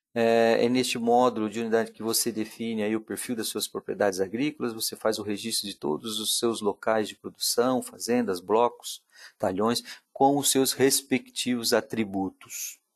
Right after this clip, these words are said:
É, já no módulo de planejamento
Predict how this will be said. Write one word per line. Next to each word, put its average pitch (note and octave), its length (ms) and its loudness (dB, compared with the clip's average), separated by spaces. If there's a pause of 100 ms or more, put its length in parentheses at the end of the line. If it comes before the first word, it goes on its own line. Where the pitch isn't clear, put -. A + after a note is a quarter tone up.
(1900)
É, A2 320 0
já B2+ 420 4
no A#2+ 160 -2
módulo A#2+ 580 2
de G#2+ 300 -4
planejamento A#2 1300 0